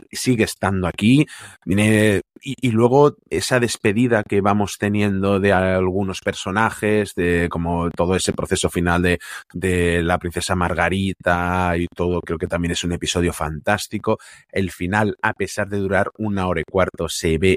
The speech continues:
volando, porque es que pasa de un plumazo, que, que el capítulo diez, eh, el final de temporada es fantástico. Hay algunas sorpresas que igual alguno se huele, pero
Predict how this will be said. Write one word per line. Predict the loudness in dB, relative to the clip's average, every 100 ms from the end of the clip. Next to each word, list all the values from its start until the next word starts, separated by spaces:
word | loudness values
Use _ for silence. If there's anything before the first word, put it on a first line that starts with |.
| 0
volando, | -4 0 0 2 2 2 0 -4
porque | -4 -8 -10
es | -10 -12
que | -10 -10 -6 -4
pasa | -2 -2
de | -6
un | -8
plumazo, | -12 -12 -12 -12
que, | -14 -12
que | -10 -6
el | -4
capítulo | -2 -4 -6 -6 -4 -6 -10 -20 -16
diez, | -2 4 4 4 2
eh, | 4 4 4 2
el | 2 0
final | -2 -2 0
de | 0
temporada | -2 -2 0 0
es | -4 -10
fantástico. | -6 -6 -6 -12 -6 -6 -6 -10 -4 -2
Hay | 0 -2 -4 -8 -6 -2
algunas | 0 0 -2
sorpresas | -2 -4 0 0 2 2 2 -2
que | 0 0 2 0 0 2
igual | 4 4 4
alguno | 2 0 -2 -2
se | -2
huele, | -2 2 2 4 2 0 -2 -14 -18 _
pero | 2 4 2 2 2